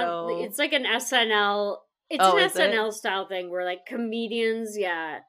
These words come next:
Speaker 1: Yeah, so that,
Speaker 2: But
Speaker 1: that's a
Speaker 2: also,
Speaker 1: good
Speaker 2: if I'm
Speaker 1: possibility.
Speaker 2: wrong,
Speaker 1: She probably wasn't
Speaker 2: viewers,
Speaker 1: allowed to
Speaker 2: shout
Speaker 1: watch
Speaker 2: us out.
Speaker 1: it.
Speaker 2: Yeah.
Speaker 1: So then the next morning, um, Aisha and her family, along with the extended family, they all went to Sunday church.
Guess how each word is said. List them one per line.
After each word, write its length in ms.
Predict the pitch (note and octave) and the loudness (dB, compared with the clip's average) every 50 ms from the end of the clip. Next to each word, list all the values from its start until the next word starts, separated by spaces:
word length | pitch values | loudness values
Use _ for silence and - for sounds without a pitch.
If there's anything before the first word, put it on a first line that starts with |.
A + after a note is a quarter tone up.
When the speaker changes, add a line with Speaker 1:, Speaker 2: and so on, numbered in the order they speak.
| _ _ _ _ _ _ _ _ _ _ _ _ _ _ _ | _ _ _ _ _ _ _ _ _ _ _ _ _ _ _
Speaker 1:
Yeah, 160 | G3 B3 B3+ | 0 0 0
so 120 | A#3+ - C#4 | 0 2 2
that, 120 | F#4 F#4+ | 4 6
Speaker 2:
But 100 | C4+ B3 | 8 6
Speaker 1:
that's 60 | B3 B3+ B3+ | 6 6 4
a 20 | |
Speaker 2:
also, 100 | G4+ - - | 4 2 4
Speaker 1:
good 100 | - - B3+ | 2 2 4
Speaker 2:
if 40 | - | 4
I'm 120 | E4+ D#4+ | 4 4
Speaker 1:
possibility. 360 | C#4 C4+ A#3+ - A3+ A#3+ C4+ | 4 2 2 2 2 2 2
Speaker 2:
wrong, 40 | C#4 C#4 | 0 -2
Speaker 1:
She 140 | - C#4+ C4+ | -4 -4 -4
probably 340 | - - B3+ A#3 A3+ A3+ | 2 6 6 6 6 6
wasn't 220 | G#3+ G#3 G3 F#3 D4 | 4 4 4 6 6
Speaker 2:
viewers, 200 | D#4+ D#4+ D#4+ E4 | 4 6 6 6
Speaker 1:
allowed 120 | D#4 D#4 | 6 6
to 40 | D4+ | 4
Speaker 2:
shout 360 | D4+ - - - C#4 B3+ C4 C4 | 2 -2 2 4 4 4 4 2
Speaker 1:
watch 80 | C4 | 0
Speaker 2:
us 100 | B3+ - | -2 -4
out. 120 | F3+ B2+ - | -6 -4 -6
Speaker 1:
it. 140 | - - - _ _ _ _ _ _ _ _ _ _ _ _ _ _ _ _ _ _ _ _ _ _ _ _ _ _ _ _ _ _ _ _ _ | -6 -8 -10 _ _ _ _ _ _ _ _ _ _ _ _ _ _ _ _ _ _ _ _ _ _ _ _ _ _ _ _ _ _ _ _ _
Speaker 2:
Yeah. 340 | G3+ G3+ G#3 A#3+ A3 F#3 C#3 - - - - _ _ _ _ _ _ _ _ _ _ _ _ _ _ _ _ _ _ _ _ _ _ _ _ _ _ _ _ _ _ _ _ _ _ _ _ _ _ _ _ _ | -14 -8 0 2 2 2 0 -4 -10 -14 -16 _ _ _ _ _ _ _ _ _ _ _ _ _ _ _ _ _ _ _ _ _ _ _ _ _ _ _ _ _ _ _ _ _ _ _ _ _ _ _ _ _
Speaker 1:
So 140 | _ - C#4 | _ -8 0
then 120 | A#3+ C4+ C4 | 0 2 2
the 80 | C4 | 4
next 260 | B3+ C#4 D#4 D4+ - | 2 2 0 0 -2
morning, 600 | D4+ D#4 F#4+ A4+ G#4 C#4 G#3+ G3+ G3+ A3 B3+ E4 F#4 _ _ _ _ _ _ _ _ - | -2 0 0 2 2 0 0 0 -2 -4 -4 -8 -10 _ _ _ _ _ _ _ _ 0
um, 460 | - G#3 G3 F#3+ F#3 F#3 F#3 F#3+ F#3+ - _ _ _ _ _ _ _ _ | 4 4 6 4 4 0 -2 -6 -10 -12 _ _ _ _ _ _ _ _
Aisha 460 | A#3 A#3+ A#3+ A#3 - B3+ A#3 G#3+ G#3 - | -6 -4 -4 -2 4 6 6 6 6 4
and 240 | G#3 G#3 G3 F#3+ F#3+ | 2 2 2 2 0
her 100 | - A3 G3+ | -2 -8 -4
family, 380 | - G3+ F#3 F#3 F#3 F#3+ F#3 | -2 0 0 2 2 0 2
along 300 | F3 F#3 F#3+ F3+ F#3+ F#3+ | 2 2 2 2 2 0
with 120 | G3 G3 - | -2 -4 -4
the 80 | D#4 | -4
extended 360 | E4+ - - A#3 F#3+ E3+ F3 | -6 -4 -6 -6 -6 -6 -4
family, 300 | - F3+ D#3+ D#3+ E3+ F#3+ | -2 -2 -2 -2 -4 -6
they 160 | C4+ - F#3+ E3 | -4 -2 0 2
all 380 | - E3 E3 D#3+ E3 D#3 - | 4 4 4 4 2 -2 -2
went 260 | - E3+ E3 E3 - - | -4 -4 -4 -4 -8 -12
to 240 | - G3+ F3 E3+ F#3 | -10 -8 -8 -8 -8
Sunday 320 | - - D#3 D3+ D#3+ A#3+ | -8 -8 -6 -6 -6 -8
church. 580 | - - - E3+ F4 - _ _ - - - | -8 -8 -10 -10 -10 -12 _ _ -20 -20 -20